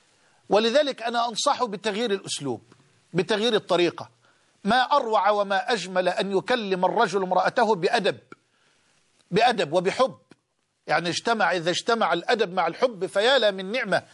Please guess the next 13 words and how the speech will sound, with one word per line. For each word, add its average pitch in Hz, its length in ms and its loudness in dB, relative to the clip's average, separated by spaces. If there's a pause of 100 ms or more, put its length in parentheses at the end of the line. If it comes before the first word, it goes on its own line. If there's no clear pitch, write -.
(380)
طب 208 220 0
قد 240 240 0
لا 247 200 2
يحب 277 440 -2
الرجل 262 300 0
امرأته، 262 440 0 (840)
نعم، 196 320 2 (600)
ليس 240 360 0
كل 285 400 -2
البيوت 220 520 -2
تقام 240 440 0
على 202 160 0
الحب، 233 320 0